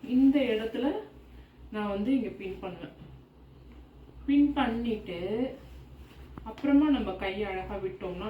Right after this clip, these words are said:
நல்லா இருக்கும். சிலருக்கு இது தெரிஞ்சிருக்கும், சிலர் வந்து அப்படியே விட்டுடுறாங்க. அப்படியே விட்டீங்கன்னா அந்த ஃபிட்டே நல்லா இருக்காது.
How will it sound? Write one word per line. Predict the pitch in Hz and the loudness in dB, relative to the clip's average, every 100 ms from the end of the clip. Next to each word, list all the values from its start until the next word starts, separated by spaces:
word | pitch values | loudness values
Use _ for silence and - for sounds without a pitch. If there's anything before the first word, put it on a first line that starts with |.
| 202 | -6
நல்லா | 156 147 | -4 -4
இருக்கும். | 147 - - - - - - - - - - - - - - - - - - - - - - 123 - - - - - - - - - - - - - - - - - - - - - - - - - - - - | -6 -10 -14 -14 -16 -20 -20 -20 -18 -20 -18 -20 -18 -18 -18 -18 -18 -20 -20 -20 -20 -18 -20 -20 -18 -18 -18 -20 -20 -20 -20 -18 -18 -18 -20 -20 -20 -20 -20 -18 -16 -16 -16 -16 -16 -18 -20 -20 -20 -20 -20 -6
சிலருக்கு | 220 233 277 339 | -4 -2 -4 0
இது | 254 240 226 | 0 0 0
தெரிஞ்சிருக்கும், | 233 262 262 - 220 277 - - - - - - - - - | 4 4 2 -4 -2 -2 -4 -12 -18 -20 -20 -8 -8 -8 -10
சிலர் | 285 285 294 | -2 -2 2
வந்து | 277 277 | 2 2
அப்படியே | 254 - 294 254 | 2 0 2 2
விட்டுடுறாங்க. | 240 240 208 190 170 170 226 285 - - - - - - - - - - - | 0 -2 0 0 0 -2 -2 -4 -8 -16 -16 -18 -20 -18 -12 -12 -12 -14 -12
அப்படியே | 233 233 285 | -10 -2 0
விட்டீங்கன்னா | 269 226 240 226 247 277 233 | 0 2 2 4 4 4 2
அந்த | 214 202 196 190 190 - | 2 4 4 2 0 -4
ஃபிட்டே | 240 240 240 | -4 0 0
நல்லா | 208 185 180 | 0 -2 -2
இருக்காது. | 180 180 156 | -4 -6 -10